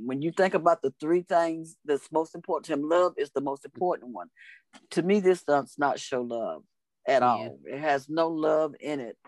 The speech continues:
Speaker 1: whatsoever. And to actually use God's word to, against her to prove their point, to me, was cruel. And I just
Speaker 2: Yeah.
Speaker 1: don't, I, I, I think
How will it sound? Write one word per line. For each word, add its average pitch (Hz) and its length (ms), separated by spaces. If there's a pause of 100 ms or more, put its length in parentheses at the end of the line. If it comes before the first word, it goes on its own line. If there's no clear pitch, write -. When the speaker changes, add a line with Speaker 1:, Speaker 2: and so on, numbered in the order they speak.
(320)
Speaker 1:
whatsoever. 139 1000
And 127 280
to 139 140
actually 151 480
use 147 340
God's 151 440
word 156 540
to, - 180
against 160 460
her 147 360
to 147 120
prove 170 300
their 143 180 (100)
point, 170 320 (540)
to 151 100
me, 151 180
was 123 180
cruel. 107 400 (680)
And 143 100
I 165 100
just 190 200
Speaker 2:
Yeah. 110 40
Speaker 1:
don't, 160 240 (320)
I, 180 140 (220)
I, 208 180 (120)
I 202 120
think 196 220